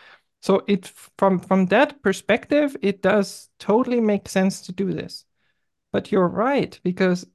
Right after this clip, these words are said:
that's exactly the problem. Currently, it's all B S, it's all snake oil, it's like, because it's like, "Oh yeah, we're," I mean, even with trees, there's like, "Oh yeah, we're, we, we're, like, this forest was saved, so we're, s-,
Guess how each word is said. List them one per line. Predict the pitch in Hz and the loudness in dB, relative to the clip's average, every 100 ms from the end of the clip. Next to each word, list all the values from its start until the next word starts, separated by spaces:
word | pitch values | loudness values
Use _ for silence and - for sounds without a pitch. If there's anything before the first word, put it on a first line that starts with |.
| - | -2
that's | 190 - | -2 -4
exactly | 180 - 196 185 | -8 -2 -2 -2
the | 175 | -8
problem. | - 247 277 185 - | -4 -2 -2 -2 -6
Currently, | - - 277 320 226 185 - | -14 -2 2 4 4 0 0
it's | 190 180 | -2 -2
all | - 208 226 208 - - | 2 4 4 0 -4 -6
B | 208 185 | -4 0
S, | 190 202 - | 0 0 -2
it's | 185 180 | -6 -2
all | 185 202 202 | 0 2 0
snake | 202 190 196 196 | -2 -2 -2 -2
oil, | 185 190 190 | 0 2 0
it's | - 180 - - | 0 -4 -8 -4
like, | 185 185 _ _ _ _ - | -2 -4 _ _ _ _ -2
because | 185 214 | 0 0
it's | 240 - | -2 -2
like, | 214 208 - - | -4 -4 -12 0
"Oh | 302 | 2
yeah, | 330 330 302 190 | 4 4 4 4
we're," | 190 220 208 - | 4 4 2 0
I | 196 | 2
mean, | 202 202 185 185 185 | 2 0 -8 -10 -2
even | 277 269 | 0 2
with | 214 180 | 0 -4
trees, | - 262 277 - - _ | -4 -4 -4 -6 -12 _
there's | - 226 247 | -2 -2 0
like, | 226 214 - - _ _ - | -2 -2 -6 -20 _ _ -4
"Oh | 262 | 0
yeah, | 285 294 254 | 2 4 4
we're, | 196 202 - | 2 0 -4
we, | 240 262 - | -4 -4 -2
we're, | 214 214 - - 180 180 | -2 -2 -8 -20 -18 -14
like, | 190 185 - | -12 -8 -2
this | 294 294 | -2 -2
forest | - 262 277 254 - | 0 4 4 4 0
was | 226 220 | -2 0
saved, | 233 247 226 - | 2 4 2 0
so | 214 | 0
we're, | 220 226 | 2 2
s-, | - - | 0 -14